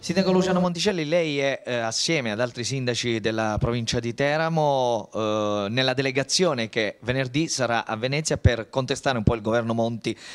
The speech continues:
a proposito di li-, dell'imu, l'introduzione della nuova imposta sugli immobili. Eh, al suo fianco anche il sindaco di Roseto, Ennio Pavone, il sindaco di Teramo, Maurizio Brucchi, il sindaco di Giulianova, Francesco Mastromauro.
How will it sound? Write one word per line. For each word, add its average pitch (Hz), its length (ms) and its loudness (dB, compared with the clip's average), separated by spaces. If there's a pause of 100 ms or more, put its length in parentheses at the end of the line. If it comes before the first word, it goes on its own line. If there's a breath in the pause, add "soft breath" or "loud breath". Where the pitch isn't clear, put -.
a 139 100 4
proposito 135 600 2
di 123 280 -4
li-, 123 180 -2
dell'imu, 123 520 0
l'introduzione 117 600 -2
della 110 220 0
nuova 117 300 2
imposta 110 480 -2
sugli 110 380 -2 (280 loud breath)
immobili. 107 760 0 (220 loud breath)
Eh, 113 360 0
al 110 200 0
suo 160 140 0
fianco 185 400 0
anche 135 220 -2
il 123 140 0
sindaco 123 440 -2
di 117 100 0
Roseto, 117 400 -2
Ennio 117 200 -2
Pavone, 151 440 2
il 110 140 -4
sindaco 113 320 -4
di 110 80 -2
Teramo, 110 400 -2
Maurizio 113 400 -4
Brucchi, 143 340 -2
il 107 180 -2
sindaco 104 300 -4
di 123 120 -4
Giulianova, 110 460 -2
Francesco 104 480 -8
Mastromauro. 90 580 -8